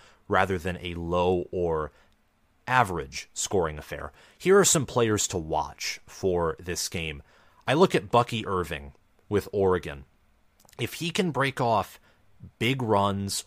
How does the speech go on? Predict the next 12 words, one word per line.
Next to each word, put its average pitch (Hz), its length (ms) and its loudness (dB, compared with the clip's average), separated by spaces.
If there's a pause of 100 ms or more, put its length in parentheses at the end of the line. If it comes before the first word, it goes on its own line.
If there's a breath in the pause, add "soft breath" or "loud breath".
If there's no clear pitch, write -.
or 98 280 2
even 123 320 -2
just 101 220 -4
run 104 220 0
consistently 92 800 -6
for 80 340 -6 (100)
four 110 420 2
or 98 60 4
five 90 420 0
yards 82 320 -4
per - 140 -10
carry, 82 560 -6